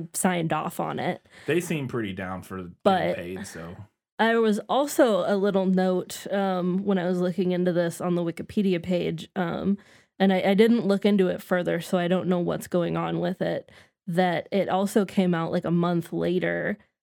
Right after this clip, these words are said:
Speaker 1: that they had also, not Puffin specifically, but the publisher of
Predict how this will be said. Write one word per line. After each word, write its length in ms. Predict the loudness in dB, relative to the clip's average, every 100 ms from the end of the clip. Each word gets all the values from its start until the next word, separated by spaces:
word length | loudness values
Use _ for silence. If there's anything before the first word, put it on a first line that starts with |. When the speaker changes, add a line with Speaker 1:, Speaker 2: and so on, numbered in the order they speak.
| -8
Speaker 1:
that 420 | -2 0 0 -2 -8 -18 _ _ _ _ -14
they 320 | -6 0 2
had 180 | 2 2
also, 600 | 2 0 0 0 2 2
not 240 | 2 0 -2
Puffin 380 | -8 -6 -6
specifically, 680 | -6 -6 -8 -8 -8 -10 -10
but 160 | -8 -6
the 80 |
publisher 560 | -4 -2 -2 -2 -2 -4
of 380 | -4 -6 -10